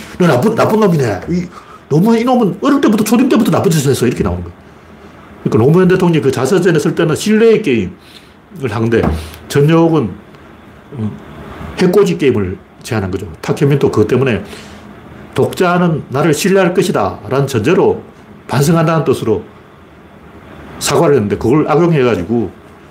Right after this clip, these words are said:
비열한 인용을 한 거죠. 탁현민이 덫에 걸려버린 거예요. 신뢰의 게임이 이 파-, 해-, 해코지 게임으로 순식간에 바뀌어버린 거예요.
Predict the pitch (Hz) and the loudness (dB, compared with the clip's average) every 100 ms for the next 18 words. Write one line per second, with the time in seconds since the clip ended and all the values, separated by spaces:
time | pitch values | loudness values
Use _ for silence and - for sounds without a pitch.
0 | - - 131 143 127 107 110 104 90 90 | -8 -2 2 2 2 -2 -2 -4 -6 -8
1 | 90 - - - - - - - - - | -12 -16 -20 -20 -20 -20 -20 -20 -20 -20
2 | - - - - - 127 120 120 135 - | -20 -14 -6 -2 0 2 0 0 -2 0
3 | 113 120 104 82 - - 110 165 185 170 | 0 0 -4 -10 -12 -6 -4 0 2 2
4 | 127 127 131 107 - - - - - - | 0 -2 -4 -8 -12 -20 -20 -20 -20 -10
5 | 104 95 - - - - - - - - | -8 -8 -12 -20 -16 -8 -6 -6 -10 -14
6 | - - - - - - - 185 - 165 | -14 -16 -16 -16 -18 -6 -4 -4 -2 -2
7 | 170 175 151 151 131 95 90 - 180 202 | 2 0 0 0 0 -2 -4 -4 -2 -2
8 | 120 87 - - 107 | -2 -2 -4 -4 -14